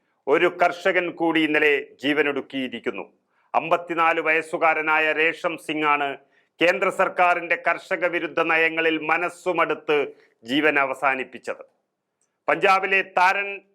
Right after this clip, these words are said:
തരൻ ജില്ലയിലെ പഹുവിന്ദാണ് ഇദ്ദേഹത്തിന്റെ സ്വദേശം. നരേന്ദ്രമോദിയുടെ കർഷക നയങ്ങളിൽ അങ്ങേയറ്റം വിഷമമുണ്ടായിരുന്ന ഇദ്ദേഹം ജീവനൊടുക്കാൻ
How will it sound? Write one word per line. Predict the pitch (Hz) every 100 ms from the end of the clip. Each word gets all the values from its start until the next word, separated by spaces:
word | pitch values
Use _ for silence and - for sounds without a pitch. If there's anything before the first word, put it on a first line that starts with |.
| -
തരൻ | 175 190 190
ജില്ലയിലെ | 180 185 190 185 185 180 -
പഹുവിന്ദാണ് | 175 170 185 190 190 185 180 160 - _ _ -
ഇദ്ദേഹത്തിന്റെ | 147 190 175 175 170 165
സ്വദേശം. | 160 156 165 165 - - _ _ _ _ _ 135
നരേന്ദ്രമോദിയുടെ | 170 208 220 208 208 208 202 - 190
കർഷക | - 208 208
നയങ്ങളിൽ | 202 202 202 202 196
അങ്ങേയറ്റം | 190 202 202 202 196
വിഷമമുണ്ടായിരുന്ന | 190 - 202 202 196 190 190 190 185 185
ഇദ്ദേഹം | 175 196 180 180 175 - _ _ _ -
ജീവനൊടുക്കാൻ | 143 196 202 196 190 196 202 196